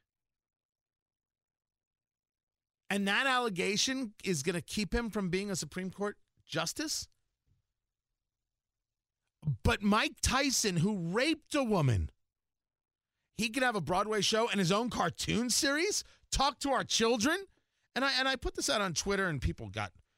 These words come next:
ridiculous. Some people understood me immediately. Some people asked some questions, which I always appreciate. Some people got ridiculous. "Well, you know, Mike Tyson spent time in jail." Yeah, I know he did, because he raped someone. Should Kavanaugh spend time in jail for an allegation? And there are some people who are like, "Yeah,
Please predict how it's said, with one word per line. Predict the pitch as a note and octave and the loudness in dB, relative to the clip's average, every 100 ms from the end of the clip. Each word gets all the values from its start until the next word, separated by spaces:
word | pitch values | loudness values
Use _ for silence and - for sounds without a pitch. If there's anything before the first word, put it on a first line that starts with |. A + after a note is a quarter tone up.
| _ - | _ -10
ridiculous. | B2+ B2 - F3 F#3+ | -6 -4 -4 -4 -2
Some | F#3 | -2
people | F3+ A2 | -2 -4
understood | G#2+ F#2 G#2 G2 | -6 -6 -6 -6
me | E2+ | -8
immediately. | E2 C2 B1 C#3 | -12 -18 -20 -10
Some | D3 | -6
people | D3 E3+ A#2+ | -6 -6 -6
asked | G#2+ - | -4 -6
some | G#2+ | -6
questions, | F2 C#2 E3+ E3+ | -8 -8 -6 -6
which | D3+ | -4
I | B2+ | -4
always | G#3 B3 | -4 -4
appreciate. | G#2 G#2 F2 D#3+ E3+ - - | -10 -14 -12 -10 -10 -14 -8
Some | A#3+ | -4
people | A#3+ F#3+ | -4 -2
got | F3 D3+ | -2 -2
ridiculous. | C#3+ D#3 - G#2 F#2 - | -2 -4 -4 -8 -10 -8
"Well, | - G#3 | 0 0
you | E3+ | 2
know, | G3+ | 0
Mike | F3 D#3+ | 0 -2
Tyson | - E3+ D3+ D3 | -2 -2 -2 -6
spent | C3+ C3+ | -6 -4
time | D3+ C#3+ | -2 -2
in | C3 | -2
jail." | A#2+ F3 B2+ - - | 0 0 -2 -6 -6
Yeah, | F#3+ D#4+ D4 - | 2 2 2 2
I | C4 | 0
know | C4 D4+ | 2 2
he | C4+ | 2
did, | F#3 D#3 - | 0 -2 -4
because | B3 G3+ A3 | 0 2 0
he | A#3+ | -2
raped | G3 B3 D#4 - | 0 0 0 -4
someone. | - - G#3 E3 D3 B2 F#2 - _ | -6 0 2 2 2 0 -4 -10 _
Should | - A3+ D3+ - _ _ - | 0 0 0 -10 _ _ -12
Kavanaugh | - G#3 A3 B3 C4+ | -2 0 2 2 0
spend | - G#3+ | 0 -2
time | F#3 A3 A3 | 0 0 0
in | |
jail | F#3 G#3+ A#3 | 2 2 2
for | A3 | 0
an | G3+ | 0
allegation? | G3+ G3+ E3 F#3+ - E4 - - - | 0 0 0 0 0 -2 -8 -12 -2
And | A3+ | 0
there | |
are | A3+ | 2
some | C4 A#3+ | 0 0
people | C4 B3 | -2 0
who | G#3+ | 0
are | G#3 | 0
like, | G3 - | 0 0
"Yeah, | D4 | 0